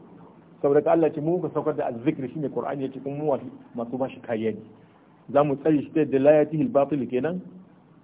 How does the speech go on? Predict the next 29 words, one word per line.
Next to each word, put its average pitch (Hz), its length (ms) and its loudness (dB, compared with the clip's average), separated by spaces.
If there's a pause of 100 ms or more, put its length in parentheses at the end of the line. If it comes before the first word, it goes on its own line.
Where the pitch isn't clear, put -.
(160)
min 131 160 0
bayni 139 320 6
yadayhi 143 240 0
wala 123 160 4
min 120 160 -4
khalfihi. 113 520 -6
Tanzilun 131 500 0
saukakke 147 380 -4
ne 131 100 -2
min 131 180 -4
hamidin 131 520 -4 (1080)
ko 139 120 -2
saukarwa 147 420 6
ne 147 120 0
daga 120 540 0
min 147 320 -6
hakimin 135 400 -2
hamidin 120 300 -4
ko? 151 220 -2 (1120)
Daga 113 460 -2
Allah 143 240 2
Ta'ala 135 260 0
mai 123 160 -2
hikima 127 300 -2
wanda 120 160 -2
yake 120 140 -8
kuma 120 220 -6
abin 107 200 -6
yabo. 98 160 -10